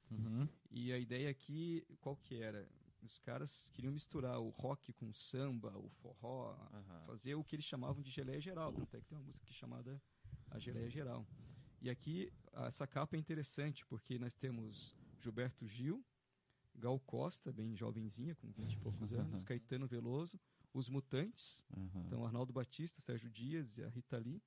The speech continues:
Speaker 2: Tom Zé. Aqui eu era o, o maestro, o Rogério Duprá, que ele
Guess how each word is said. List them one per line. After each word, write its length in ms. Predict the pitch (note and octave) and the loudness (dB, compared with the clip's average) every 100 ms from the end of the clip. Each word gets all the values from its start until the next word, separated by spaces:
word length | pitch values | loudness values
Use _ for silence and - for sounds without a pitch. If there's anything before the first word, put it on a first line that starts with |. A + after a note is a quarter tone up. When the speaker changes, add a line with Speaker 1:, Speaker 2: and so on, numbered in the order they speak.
| _ _ _ | _ _ _
Speaker 2:
Tom 240 | C#3+ C#3 | 6 6
Zé. 300 | G#2 A2+ D3+ A#3 _ _ _ _ _ _ _ | 4 4 2 0 _ _ _ _ _ _ _
Aqui 300 | A#2+ B2 - | 2 2 6
eu 100 | D3 | 8
era 160 | D3 D3 | 8 8
o, 600 | D3 C#3+ C#3 G2 B2+ B2+ | 6 4 2 2 2 4
o 40 | |
maestro, 540 | C3+ C3 C#3 D#3+ - A2+ | 4 4 4 2 -2 0
o 20 | |
Rogério 320 | A2 A2 B2 | 2 2 0
Duprá, 400 | A#2+ - A#2+ C#3+ - _ _ _ _ - | 0 0 2 2 -2 _ _ _ _ -4
que 80 | |
ele 340 | A2+ A2+ A2 | 0 2 2